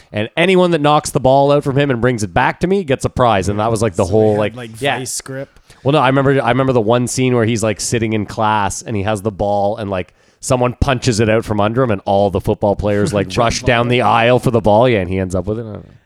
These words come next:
Speaker 1: know.
Speaker 2: Um,
Speaker 1: Oh, crazy story. They had to take a section of that movie out.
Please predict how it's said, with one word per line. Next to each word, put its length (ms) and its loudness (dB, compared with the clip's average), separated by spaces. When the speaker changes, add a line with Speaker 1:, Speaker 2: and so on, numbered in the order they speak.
Speaker 1:
know. 60 -10
Speaker 2:
Um, 640 -8
Speaker 1:
Oh, 120 4
crazy 300 0
story. 240 0
They 80 0
had 80 -2
to 60 -4
take 200 -2
a 40 -4
section 360 -4
of 60 -6
that 180 -4
movie 320 -6
out. 280 -10